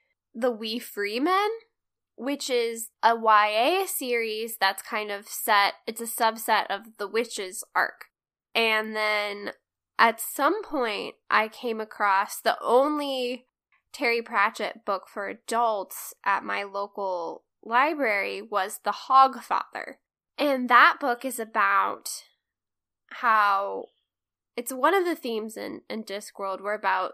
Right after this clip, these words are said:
the relationship between gods and belief and how you have to believe in something, and that's what makes it real. And Hogfather is, of course, the Discworld Santa Claus.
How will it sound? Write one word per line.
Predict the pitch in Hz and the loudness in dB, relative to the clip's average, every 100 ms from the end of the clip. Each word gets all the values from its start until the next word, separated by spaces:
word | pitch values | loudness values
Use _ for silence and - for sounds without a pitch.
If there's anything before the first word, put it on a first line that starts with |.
| _ | _
the | - 262 | -6 -4
relationship | 226 214 233 - 233 240 - | -2 -2 -4 -6 -8 -8 -10
between | 226 - 214 196 190 | -14 -10 -10 -12 -10
gods | - 202 190 190 196 - - - | -2 2 2 0 -4 -12 -14 -10
and | 208 196 196 | -12 -10 -10
belief | 196 196 202 392 - - _ _ _ _ | -10 -10 -6 -6 -6 -20 _ _ _ _
and | 233 226 | -10 -6
how | 226 208 | -2 -2
you | 214 | -2
have | 226 233 220 | -8 -8 -8
to | 208 | -12
believe | 214 190 190 196 226 226 | -12 -12 -12 -10 -10 -10
in | 214 | -12
something, | 214 202 202 202 190 214 _ | -8 -8 -8 -10 -10 -12 _
and | 214 226 | -8 2
that's | 208 - | 2 2
what | - - | -4 -6
makes | - - - | -6 -10 -10
it | - - | -12 -12
real. | - 107 - 247 _ _ _ _ | -12 -12 -12 -16 _ _ _ _
And | 220 | -10
Hogfather | 220 240 247 233 220 196 196 | 4 4 4 2 2 2 -4
is, | 208 | -6
of | 202 - | -14 -14
course, | - 202 190 - - | -6 -6 -6 -10 -16
the | - | -16
Discworld | 208 220 233 - 208 185 180 | -6 -4 -4 -6 -4 -4 -4
Santa | - 175 143 - | -10 -8 -10 -12
Claus. | - - - - | -12 -6 -6 -6